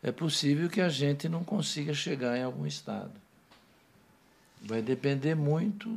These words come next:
de como vai seguir a produção e como vai ser o aceite e a infraestrutura brasileira. Então, se a gente tiver, né,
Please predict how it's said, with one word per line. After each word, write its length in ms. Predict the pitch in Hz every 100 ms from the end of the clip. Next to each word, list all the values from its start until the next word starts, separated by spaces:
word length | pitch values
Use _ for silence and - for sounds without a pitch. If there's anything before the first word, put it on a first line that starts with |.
| 160
de 120 | 139
como 460 | - 139 156 202 185
vai 220 | 139 147
seguir 540 | 143 - 127 117 139
a 60 | 151
produção 760 | 147 143 131 - 120 113 123 156 - _ -
e 80 | -
como 360 | 110 139 147 143
vai 120 | 147
ser 160 | - 143
o 100 | 143
aceite 680 | 139 - 127 131 - - - - - - - -
e 120 | 120
a 80 | 123
infraestrutura 760 | 131 - 135 - 135 - 123 123
brasileira. 640 | 123 123 143 101 98 - - _ - - - - -
Então, 320 | - - 131 147
se 160 | 165
a 80 | 143
gente 380 | 123 175 196 208
tiver, 800 | - 143 123 139 175 151 107 101
né, 460 | 107 131 143 113